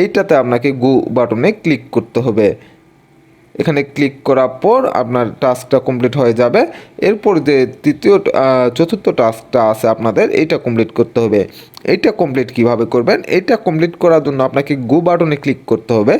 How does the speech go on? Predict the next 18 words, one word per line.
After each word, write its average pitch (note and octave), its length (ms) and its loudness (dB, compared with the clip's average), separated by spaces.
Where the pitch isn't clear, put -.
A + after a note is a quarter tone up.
গো C3+ 260 2
বাটনে F#3+ 420 0
ক্লিক B2 340 -2
করার A2 240 2
পর, E3+ 320 0
আহ, A#2+ 880 -2
তাদের B2+ 320 4
এক্স-, - 300 -2
তাদের C#3 280 0
একটা C3+ 240 -2
Twitter E3+ 340 2
হ্যান্ডেল C3 380 0
আসবে, A2 320 2
ওইটাকে C#3 380 0
আপনাদের B2 440 0
ফলো F3 220 2
করতে - 340 -4
হবে। G#2+ 240 2